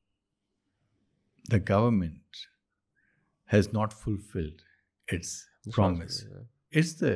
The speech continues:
Speaker 1: it's their responsibility.
Speaker 2: Mm-hmm.
Speaker 1: And then we have an issue of, um, uh,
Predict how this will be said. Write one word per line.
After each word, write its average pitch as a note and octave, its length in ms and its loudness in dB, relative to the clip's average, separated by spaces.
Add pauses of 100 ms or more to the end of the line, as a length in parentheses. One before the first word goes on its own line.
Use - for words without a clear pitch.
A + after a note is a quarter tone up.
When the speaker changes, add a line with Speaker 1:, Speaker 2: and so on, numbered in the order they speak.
(140)
Speaker 1:
it's G2 120 -6
their G#2+ 200 2
responsibility. E2+ 960 -10 (680)
Speaker 2:
Mm-hmm. G#2 240 -8 (640)
Speaker 1:
And C3 200 12
then G#3 200 12
we G#3 140 12
have C3 280 10
an A2 140 4
issue F#2+ 340 -2
of, F2 220 0 (120)
um, E2+ 420 -8 (1200)
uh, G#2 340 -6